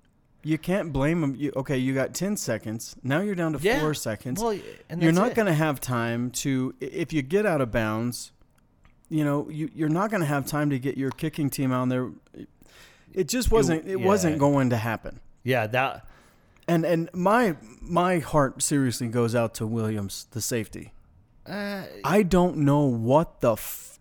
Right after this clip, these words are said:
Speaker 1: I don't know what that kid was thinking.
Speaker 2: Poor tackling. He, he wasn't thinking like that. That's just it. You head down, arms at the sides. Like, that was a poor
Speaker 1: But let's just do some
Speaker 2: tackling form.
Speaker 1: situational common sense stuff here.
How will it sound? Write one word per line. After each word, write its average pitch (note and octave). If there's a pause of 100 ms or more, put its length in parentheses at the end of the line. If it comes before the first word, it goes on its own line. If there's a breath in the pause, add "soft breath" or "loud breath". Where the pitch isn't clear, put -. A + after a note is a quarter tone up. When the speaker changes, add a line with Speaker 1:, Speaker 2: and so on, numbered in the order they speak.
(140)
Speaker 1:
I C#3+
don't C#3
know A#2+
what C3
that C3+
kid C3+
was B2
thinking. G2+ (180)
Speaker 2:
Poor A2+
tackling. D#3+ (800)
He, D3
he D#3+
wasn't D#3+
thinking A2
like A2
that. D3+
That's D3
just D#3+
it. A#2+
You A#2
head E3+
down, C3+ (140)
arms D#3
at D#3+
the D#3
sides. A2+
Like, A#2
that E3+
was D#3+
a B2+ (140)
poor -
Speaker 1:
But G3+
let's G#3+
just A3+
do A3
some F3
Speaker 2:
tackling C#3+
form. A2+
Speaker 1:
situational F#3
common E3
sense B2
stuff G#2
here. A2